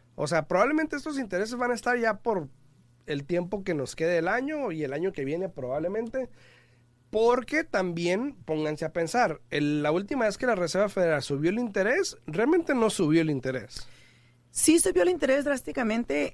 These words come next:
Speaker 2: e-, en otras cosas. Por ejemplo, e-, en los préstamos para, para carros, en las tarjetas de crédito subió bastante, pero en lo que se refiere aquí en, en, a préstamos hipotecarios, el interés se mantuvo y bajó un poquito como una semana, unos días, y después otra vez volvió a subir.
Speaker 1: Ujú.
Speaker 2: Ahora,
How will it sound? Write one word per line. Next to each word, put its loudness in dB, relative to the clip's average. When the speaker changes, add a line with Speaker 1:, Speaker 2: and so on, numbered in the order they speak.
Speaker 2:
e-, -2
en 2
otras -2
cosas. -4
Por -4
ejemplo, 0
e-, 0
en -4
los -4
préstamos -6
para, 0
para -2
carros, 0
en -6
las -4
tarjetas -6
de -2
crédito -2
subió -6
bastante, -2
pero 2
en 2
lo 0
que -14
se -2
refiere 0
aquí -2
en, -2
en, -4
a -2
préstamos -4
hipotecarios, 0
el 2
interés 0
se -2
mantuvo -2
y -4
bajó -2
un -2
poquito -4
como 0
una 0
semana, 2
unos -2
días, 0
y -4
después -2
otra -2
vez -2
volvió -4
a -2
subir. -2
Speaker 1:
Ujú. -2
Speaker 2:
Ahora, 2